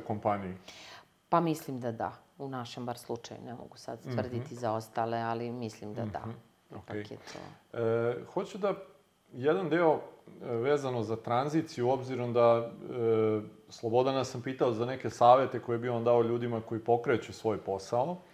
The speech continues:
Speaker 1: Obzirom da ti nisi ta koja je pokrenula Cini, e, pitaću te za neke stvari za koje si sigurno kompetentna da pričaš, vezane za samu tranziciju.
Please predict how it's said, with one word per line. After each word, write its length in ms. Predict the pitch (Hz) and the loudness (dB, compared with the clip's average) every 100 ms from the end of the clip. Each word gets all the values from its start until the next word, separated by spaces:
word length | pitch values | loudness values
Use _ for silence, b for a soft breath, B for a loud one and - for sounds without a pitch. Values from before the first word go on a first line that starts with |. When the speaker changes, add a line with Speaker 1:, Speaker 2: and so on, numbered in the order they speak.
| B B B B B _ - | B B B B B _ 2
Speaker 1:
Obzirom 460 | 123 120 123 127 | 2 2 0 2
da 220 | 123 117 - | 2 2 0
ti 380 | 135 131 113 - | -4 -4 -6 -10
nisi 440 | 117 113 120 - - | -6 -6 -6 -6 6
ta 160 | 127 | 6
koja 300 | 117 - 113 | 6 2 4
je 160 | 110 110 | 4 2
pokrenula 680 | 110 - 113 131 170 135 107 | -6 -2 0 2 2 2 2
Cini, 520 | - 104 101 127 190 b b b b _ _ | -2 -8 -6 -6 -8 b b b b _ _
e, 60 | 117 107 107 107 107 107 - _ | -4 0 2 2 0 -2 -12 _
pitaću 480 | - 127 151 - - | -10 -2 -2 -2 -6
te 120 | 131 | -4
za 160 | 110 120 | -2 -2
neke 320 | 135 135 - | -2 -6 -6
stvari 440 | - 131 131 117 113 - | -2 4 4 4 -2 -8
za 120 | 117 | -6
koje 300 | 113 123 117 | -4 0 0
si 220 | 110 117 | -2 -6
sigurno 640 | 107 - 139 117 110 113 107 - | -8 -6 -2 -2 0 -2 -2 -6
kompetentna 800 | - 104 107 107 131 123 110 110 | -8 -6 -6 -4 -4 -4 -6 -6
da 120 | 101 | -6
pričaš, 800 | 95 113 131 147 147 131 - - - - | -6 -6 -8 -2 -2 0 -4 -12 -18 -4
vezane 540 | 110 120 110 117 113 | 2 4 4 0 -2
za 260 | 107 120 113 | 4 4 4
samu 420 | - 110 113 104 | 2 2 2 -2
tranziciju. 720 | 110 107 101 92 92 - | -4 -4 -4 -8 -14 -20